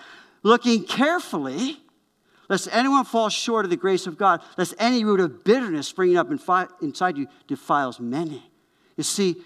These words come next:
we need to pursue peace. We need to seek to reconcile relationships and do these things in such a way that we're not holding bitterness.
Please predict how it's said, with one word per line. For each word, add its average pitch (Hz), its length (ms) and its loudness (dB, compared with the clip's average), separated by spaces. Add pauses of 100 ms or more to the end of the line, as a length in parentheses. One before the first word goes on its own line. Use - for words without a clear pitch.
(140)
we 196 100 4
need 240 100 4
to 202 60 -2
pursue 165 460 -2
peace. 208 400 -4
We 170 60 2
need 170 80 0
to 165 60 0
seek - 300 -4
to 127 240 -2
reconcile 185 560 0
relationships 175 800 -2 (180)
and 156 160 0
do 220 180 2
these 220 280 -2
things 190 200 2
in 160 100 0
such 180 260 -2
a - 20 -6
way 190 180 0 (180)
that 170 140 2
we're 190 120 4
not 208 160 4
holding 202 340 0
bitterness. 160 800 0